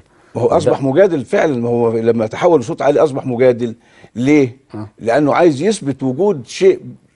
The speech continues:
Speaker 1: أو يفرض رأي. ما هوش صحيح، وفي نفس الوقت عايز يثبت هذا الرأي بدون دليل قاطع أو بدليل قوي أو بدون برهان.
Speaker 2: نعم.
Speaker 1: فعايز يثبته برفع الصوت.
Speaker 2: مم.
Speaker 1: لا أكثر ولا أقل.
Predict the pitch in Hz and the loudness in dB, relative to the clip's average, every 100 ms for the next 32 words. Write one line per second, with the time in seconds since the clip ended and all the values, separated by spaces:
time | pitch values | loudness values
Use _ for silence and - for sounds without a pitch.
0 | _ 113 127 151 190 165 127 151 147 110 | _ 0 2 4 2 0 0 0 0 -4
1 | _ _ _ _ _ _ - 117 185 - | _ _ _ _ _ _ -8 -2 -2 -2
2 | 156 170 196 - - _ _ _ _ _ | -2 0 0 -2 -18 _ _ _ _ _
3 | - 131 156 233 208 165 190 - - 175 | -10 -4 0 0 -2 0 2 2 0 0
4 | 160 214 170 147 175 151 127 139 - 113 | 0 -2 -8 -4 -2 0 0 -2 -2 -6
5 | 123 202 220 139 165 202 151 151 147 147 | -2 0 0 2 2 2 -2 0 0 0
6 | 123 139 135 127 139 180 208 - - - | -2 0 -2 0 -2 0 -4 -6 -18 -8
7 | - 139 143 151 _ _ _ _ _ - | 0 0 0 -6 _ _ _ _ _ -2
8 | 147 165 143 185 190 143 127 139 156 165 | 0 0 0 -2 0 -4 0 2 2 -2
9 | _ - 147 87 - 160 226 208 180 226 | _ -14 -12 -10 -2 0 2 -2 -6 -6
10 | 202 185 185 160 - 156 - _ _ _ | -2 -2 -2 -8 -14 -16 -16 _ _ _
11 | 120 104 - _ _ 131 170 202 - 175 | -12 -10 -12 _ _ -2 0 0 -2 -2
12 | 139 139 156 | 0 -2 -6